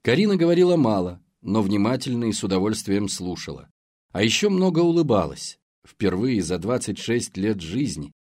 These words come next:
и даже один раз рассмеялась, удивив этим саму себя. Улыбаться оказалось очень приятно. Аркадий Леонидович ей нравился, и чем дальше, тем больше. Умный, образованный, интеллигентный,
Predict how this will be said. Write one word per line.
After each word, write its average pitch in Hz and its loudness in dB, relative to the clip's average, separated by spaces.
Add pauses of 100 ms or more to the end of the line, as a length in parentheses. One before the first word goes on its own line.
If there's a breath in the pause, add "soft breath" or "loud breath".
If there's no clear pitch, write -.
(440)
и 95 -2
даже 175 4
один 180 2
раз 175 2
рассмеялась, 165 0
удивив 95 -4
этим 98 -2
саму 101 0
себя. 73 -6 (680)
Улыбаться 165 2
оказалось 160 2
очень 156 0
приятно. 85 -2 (440)
Аркадий 107 2
Леонидович 101 0
ей 98 2
нравился, 101 -2 (340)
и 104 -2
чем 98 2
дальше, 156 0
тем 110 0
больше. 82 -6 (400)
Умный, 110 2
образованный, 95 -2 (140)
интеллигентный, 101 -2